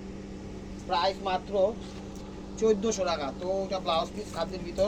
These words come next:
তো এখন যা দেখাবো সব এক হাজার। এই দেখেন, এটা হলো, এটা, এটাও একটু খাদ্য টাইপের ফেব্রিক্স, এটা হলো আঁচলটা এক কালারের মধ্যে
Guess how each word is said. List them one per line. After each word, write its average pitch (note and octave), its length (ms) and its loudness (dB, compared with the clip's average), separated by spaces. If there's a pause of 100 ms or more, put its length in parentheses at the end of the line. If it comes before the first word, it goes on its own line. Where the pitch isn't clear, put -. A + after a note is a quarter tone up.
তো F3+ 120 -4
এখন F#3+ 200 -4
যা F3+ 160 6
দেখাবো G3+ 280 2
সব F#3 100 0 (100)
এক - 120 -4
হাজার। C#3+ 160 0 (640)
এই D#3+ 100 2
দেখেন, C#3 220 -2 (2000)
এটা E3 160 -2
হলো, G3+ 160 6 (200)
এটা, G#3+ 120 -2 (140)
এটাও B3+ 280 4
একটু A3+ 220 -4
খাদ্য G3 200 2 (100)
টাইপের F#3+ 280 6
ফেব্রিক্স, D#3+ 420 -2
এটা - 120 -2
হলো F#3 160 6
আঁচলটা F#3 340 2 (200)
এক G3 80 0 (100)
কালারের F#3+ 360 6
মধ্যে D#3+ 180 -4